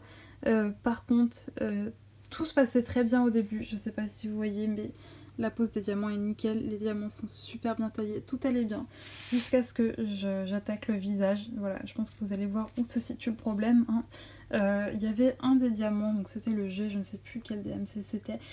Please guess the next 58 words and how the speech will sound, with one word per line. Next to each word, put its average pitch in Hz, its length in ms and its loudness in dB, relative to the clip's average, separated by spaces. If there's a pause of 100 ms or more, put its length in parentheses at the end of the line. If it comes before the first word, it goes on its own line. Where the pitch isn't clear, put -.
(260)
mais 254 180 8
qui 240 240 0
était, 233 400 0
euh, 202 180 -2
trop 285 220 6
gros. 214 280 0
Voilà, 202 300 -2
il 208 80 -4
y 208 40 -2
avait 202 100 -2
un 226 120 4
problème 220 380 2
avec 202 140 -2
ce 208 100 -8
diamant, 196 320 0
il 208 100 -2
était 190 180 -6
trop - 260 -2
gros 247 160 4
par 233 160 0
rapport 226 260 0
aux 214 160 2
autres. 208 240 -6 (440)
Et 240 100 2
donc 240 180 10
du 220 100 2
coup, 233 480 4
euh, 196 340 -2
en 202 100 -2
fait, 240 280 -2
euh, 196 320 -4 (300)
aussi 226 340 -4
je 214 120 0
me 202 80 0
suis - 200 0
mal 214 200 2
pris, 233 260 -2 (320)
dire 233 180 0
que - 60 -2
j'ai 208 140 0
d'abord 208 320 2
fait 233 260 -2 (120)
comme 226 200 6
ça 226 300 0
et 214 80 0
ensuite - 560 -6
comme 226 200 6
ça, 220 380 -2
et 214 60 -2
donc 202 120 2
du 190 80 -2
coup 226 160 0
quand 226 120 2
je - 60 -8
suis 214 80 -2
arrivée 202 260 2
au 220 80 4
milieu, 208 420 4